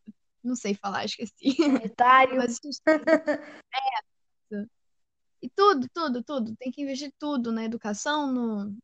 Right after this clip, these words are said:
Speaker 1: no, na estrutura da escola, tudo, porque tem escola de, que desaba também.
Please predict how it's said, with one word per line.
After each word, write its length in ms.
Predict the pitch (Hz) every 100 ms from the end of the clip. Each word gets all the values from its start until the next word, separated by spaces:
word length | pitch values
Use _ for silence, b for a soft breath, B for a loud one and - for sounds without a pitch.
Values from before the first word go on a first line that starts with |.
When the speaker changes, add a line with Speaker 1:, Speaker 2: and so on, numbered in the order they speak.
| -
Speaker 1:
no, 380 | 226 233 226 208
na 100 | 202
estrutura 540 | 226 - 233 - 294 254
da 100 | 226
escola, 480 | - - 254 247 -
tudo, 240 | 320 285
porque 200 | 254 -
tem 140 | 277 311
escola 360 | - 311 302
de, 260 | 254 269 320 _
que 120 | 311
desaba 640 | 294 233 233 262 285 240
também. 480 | - 220 208 247